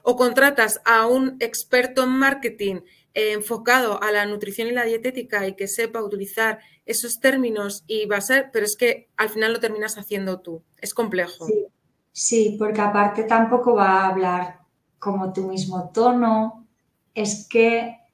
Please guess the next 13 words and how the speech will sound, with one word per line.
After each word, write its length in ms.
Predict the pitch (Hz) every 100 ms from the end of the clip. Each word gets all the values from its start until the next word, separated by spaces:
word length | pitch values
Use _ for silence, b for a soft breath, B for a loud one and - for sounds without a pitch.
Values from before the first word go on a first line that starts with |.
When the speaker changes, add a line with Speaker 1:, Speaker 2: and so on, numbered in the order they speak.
| _ _ -
Speaker 2:
claro, 440 | 208 208 196 180 - _ _ _ _
en, 180 | 214 208
en 560 | 208 220 214 214 226 220
una 340 | 233 262 269
marca 420 | 254 254 247 240 240
como 240 | 233 233
la 180 | 226 226
mía, 460 | 254 277 330 370 - - _ _ _ _ -
yo 220 | 202 208
lo 120 | 220
veo 120 | 220
imposible. 720 | 226 226 185 - 190 185 180 - _ _ _ _ _ _ _
Speaker 1:
Ujú. 300 | - 202 196